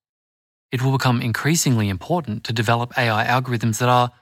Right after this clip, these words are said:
not just powerful and scalable, but also transparent to inspection, to name one of many socially important properties. Some challenges of machine ethics are much like many other challenges involved in designing machines.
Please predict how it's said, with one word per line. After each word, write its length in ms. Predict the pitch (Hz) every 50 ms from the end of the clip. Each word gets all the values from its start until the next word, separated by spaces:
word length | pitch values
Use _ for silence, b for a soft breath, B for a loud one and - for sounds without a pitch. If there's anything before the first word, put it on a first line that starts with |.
| _ _
not 280 | - 143 151 170 - 156
just 260 | 139 147 147 135 -
powerful 400 | - 135 139 143 135 123 - 117 -
and 200 | 127 123 117 107
scalable, 520 | - - 131 135 139 123 107 - - 139
but 120 | - 127
also 340 | 135 135 123 - 131 123 127 - _ _ _ _ _ _
transparent 720 | - - - 151 156 151 - - - 143 151 151 160 156 -
to 120 | - 131
inspection, 720 | 131 123 113 - - - 135 131 127 - - 120 117 135 151 _ _ _ _ _ _ _ _ _ _ _ _ _ _ _ _ _ _ _ _ _ _
to 100 | - -
name 240 | 143 135 135 131 123
one 140 | 117 113 110
of 160 | 101 98 107
many 460 | 110 120 135 147 143 113 101 - _ _ _ -
socially 440 | - - 123 113 107 - 117 110 101
important 420 | 98 92 - 107 107 - 107 101
properties. 640 | - - 107 107 - - 107 127 131 - - - - _ _ _ _ _ _ _ _ _ _ _ _ _ _ _ _ _ _ -
Some 280 | - - - 151 180 190
challenges 480 | - - 127 117 107 101 95 104 95
of 60 | 104
machine 380 | 101 98 98 - - 110 104 113
ethics 480 | 120 113 110 - 113 110 123 - - -
are 340 | - 127 117 113 113 113 113
much 300 | 113 131 156 - - -
like 220 | 123 113 113 -
many 240 | 127 123 127 131 120
other 180 | 131 156 143 127
challenges 460 | - 110 101 98 98 101 107 95 110
involved 360 | 107 101 104 101 101 101 -
in 140 | 110 101 104
designing 420 | 110 104 110 107 104 104 101 101
machines. 640 | 101 104 101 - 117 104 101 98 101 - - -